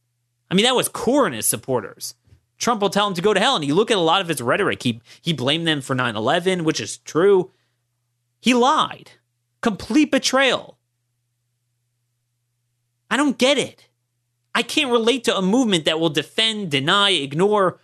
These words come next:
what's going on. I can't relate to these people anymore. You know, I'm on an email chain,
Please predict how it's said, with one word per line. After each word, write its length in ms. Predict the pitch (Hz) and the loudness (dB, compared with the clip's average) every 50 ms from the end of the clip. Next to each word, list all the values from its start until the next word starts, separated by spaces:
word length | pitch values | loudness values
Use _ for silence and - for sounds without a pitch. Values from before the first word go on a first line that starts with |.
| _ _ | _ _
what's 180 | - 180 170 - | -2 -2 0 0
going 240 | 214 220 208 214 | 0 0 0 2
on. 380 | 233 269 269 226 - - - - _ _ _ _ _ _ _ _ _ _ _ _ _ _ _ _ _ _ _ _ _ _ _ _ _ _ _ _ _ _ _ _ _ _ _ _ - | 2 2 2 0 -2 -10 -18 -20 _ _ _ _ _ _ _ _ _ _ _ _ _ _ _ _ _ _ _ _ _ _ _ _ _ _ _ _ _ _ _ _ _ _ _ _ -6
I 80 | 180 | -6
can't 260 | 185 - - 254 233 214 | -6 -2 -2 -2 0 0
relate 300 | 220 196 208 247 240 - | 0 2 2 0 0 0
to 100 | 233 202 | -2 0
these 220 | 175 156 127 - | 0 -2 -2 -2
people 280 | - 135 117 101 113 110 | -4 -6 -6 -4 -4 -6
anymore. 540 | 104 98 98 95 90 80 - - - _ _ _ _ _ _ _ _ _ _ _ _ _ _ _ _ _ _ _ _ _ _ _ _ _ _ _ _ _ _ _ _ _ _ _ _ _ | -6 -6 -8 -10 -12 -14 -16 -20 -20 _ _ _ _ _ _ _ _ _ _ _ _ _ _ _ _ _ _ _ _ _ _ _ _ _ _ _ _ _ _ _ _ _ _ _ _ _
You 40 | 160 | 0
know, 80 | 180 170 | 2 4
I'm 60 | 175 | 4
on 140 | 190 220 208 | 2 2 0
an 100 | 175 156 | -2 -4
email 380 | - 180 196 185 151 123 123 | -2 0 0 2 2 2 0
chain, 500 | 120 - - 127 107 98 87 87 87 90 | -2 -4 -4 -2 -2 -2 -2 -4 -8 -14